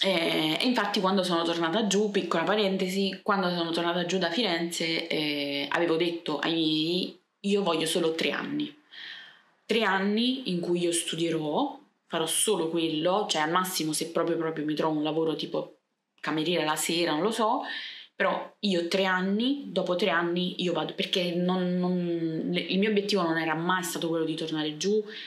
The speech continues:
mai stato quello di tornare a casa, anzi il mio obiettivo era quello anche di andare via da Firenze e trasferirmi all'estero, perché io voglio andare all'estero. Per questo anche studio lingue.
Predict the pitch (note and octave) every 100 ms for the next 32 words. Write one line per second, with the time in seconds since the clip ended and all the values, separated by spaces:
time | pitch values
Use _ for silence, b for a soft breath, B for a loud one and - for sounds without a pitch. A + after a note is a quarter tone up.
0 | B E3+ E3+ E3+ E3 D#3 D#3 D#3+ D#3 D#3
1 | D#3+ E3+ D3 E3+ E3 D#3 C#3 - - -
2 | - - F#3 F3 G#3 F#3+ F3 D#3+ D#3+ F3+
3 | D#3 D#3 D3+ D3 D3 C#3+ C#3+ C#3 C#3 E3
4 | C#3+ C#3+ C#3 D3 B2+ C#3+ C#3 C3+ - -
5 | D3+ C#3+ C#3+ D3 C#3+ C#3 - - F3 D#3
6 | C3+ - - - - _ - D3 C#3 C#3
7 | C#3 C3+ - - C#3 A#2+ E2+ - F3 -
8 | - - _ _ _ _ _ _ _ _
9 | _ - B B B - F3 E3+ G3 E3+
10 | F#3 - D3+ D#3 G3+ F3 D3 - - -